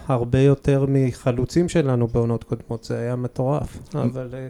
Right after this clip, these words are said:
Speaker 1: ככה צריך לשחק, כן.
Speaker 2: מה, מה שאגב מדהים בדבר הזה, שהסתכלתי על המפת חום היום של דור פרץ, ובכלל נראה שהעמדה שלו, שהוא נמצא בה הכי הרבה, זה בכלל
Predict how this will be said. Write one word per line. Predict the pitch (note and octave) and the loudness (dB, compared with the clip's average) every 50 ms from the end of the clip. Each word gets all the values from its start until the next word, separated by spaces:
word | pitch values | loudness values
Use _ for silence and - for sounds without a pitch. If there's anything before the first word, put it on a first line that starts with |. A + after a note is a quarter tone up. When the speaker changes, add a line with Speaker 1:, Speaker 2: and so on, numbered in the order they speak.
| - | -14
Speaker 1:
ככה | - - - - F3+ | -14 -14 -14 -14 -16
צריך | - - F#3 G3 F3+ - - | -16 -14 -12 -12 -10 -8 -8
לשחק, | G3+ - - G3+ - A#3 A3+ F3 - - | -8 -8 -8 -10 -8 -8 -8 -6 -6 -2
כן. | C#3 A#2+ | 0 0
Speaker 2:
מה, | B2 - | 0 2
מה | - B2+ A#2+ | 2 2 4
שאגב | - C3 A#2+ A#2+ A2 | 4 4 4 2 2
מדהים | A2 G#2+ G#2+ G2+ G#2+ G2+ A#2+ D3+ F3+ F#3 | 2 2 2 4 4 4 4 4 4 4
בדבר | E3 C3+ A#2 G#2 G#2 A2 | 4 4 2 2 2 0
הזה, | G#2+ G#2+ G2+ | 0 -2 -2
שהסתכלתי | - A2 G2 - A2 - A2+ A2+ C3 | -2 -2 -2 0 0 2 2 4 4
על | A#2 | 4
המפת | G2+ F#2 F2+ - C3 - | 4 4 2 0 -2 -2
חום | - - C#3+ E3+ F#3 | 2 2 2 4 4
היום | E3 C3+ B2+ B2 A#2+ | 2 2 0 0 -2
של | - - F#2 | -2 -2 0
דור | F2+ F#2 F2+ | 0 0 0
פרץ, | - D3 E3 E3+ D#3+ D#3+ - - | 2 2 2 2 2 0 -2 -2
ובכלל | G#2 F#2+ F#2 - - G#2 A2 C3 | -4 -2 -2 -2 0 2 2 2
נראה | C#3+ C#3 C3 C#3 C#3+ | 2 2 0 0 2
שהעמדה | - B2 G#2+ G2+ F#2+ F2 E2 F#2+ G2+ A#2+ D3 D3+ | 2 4 4 4 2 0 0 0 2 2 2 0
שלו, | - - B2+ A2 G#2 G#2 | 2 2 2 4 4 2
שהוא | F#2+ - G2+ G2+ | 2 2 0 0
נמצא | G2 E2+ - A2 | 0 0 0 0
בה | A2+ | 0
הכי | A2 - B2+ | 0 0 0
הרבה, | A#2+ A#2+ C3 E3 D#3 | 0 2 2 2 2
זה | B2 | 2
בכלל | G#2 F#2+ - - G2+ G#2 A#2 | 0 -2 -2 -2 -2 -2 -2